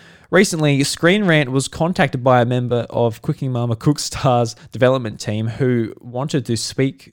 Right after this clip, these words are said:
about the current controversy surrounding the game. The developer, who wishes to remain anonymous,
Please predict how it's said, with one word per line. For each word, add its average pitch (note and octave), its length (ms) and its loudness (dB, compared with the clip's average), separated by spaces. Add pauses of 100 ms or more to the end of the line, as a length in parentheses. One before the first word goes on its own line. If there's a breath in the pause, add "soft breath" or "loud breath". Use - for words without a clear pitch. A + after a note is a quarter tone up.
about G#2 440 -4
the A#2 160 -4
current C3 400 -6
controversy C#3 580 0
surrounding A2+ 340 -2
the G#2 60 -4
game. G#2+ 320 0 (520 loud breath)
The B2+ 100 -6
developer, D3 600 4
who C#3+ 200 2
wishes F3+ 400 2
to B3+ 100 -2
remain F#3 300 2
anonymous, C#3 720 -2